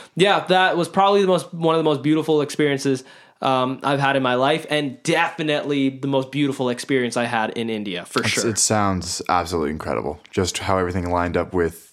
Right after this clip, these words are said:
Speaker 2: uh, you know, the beauty of the area and the,
Speaker 1: Mm-hmm.
Speaker 2: the peacefulness of sort of the sky and the, the weather and all. It just sounds amazing.
Speaker 1: Yeah.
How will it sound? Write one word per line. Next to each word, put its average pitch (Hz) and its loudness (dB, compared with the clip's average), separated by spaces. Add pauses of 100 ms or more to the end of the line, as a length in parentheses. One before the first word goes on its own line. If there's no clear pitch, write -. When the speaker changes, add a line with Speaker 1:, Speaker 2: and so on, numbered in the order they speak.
Speaker 2:
uh, - -16
you 98 -4
know, 85 -4
the 82 -4
beauty 92 0
of 82 -2
the 82 2
area 80 2
and 71 -2
the, 73 -2
Speaker 1:
Mm-hmm. 73 -2
Speaker 2:
the 82 -6
peacefulness 85 -4
of 78 -6 (1040)
sort - -4
of 80 -8
the 87 -4
sky 87 2
and 78 -4
the, 76 -2
the - -8
weather 82 0
and 80 -4
all. 78 -4
It 62 -10
just 90 -4
sounds 78 -4 (760)
amazing. 85 -4 (360)
Speaker 1:
Yeah. 131 0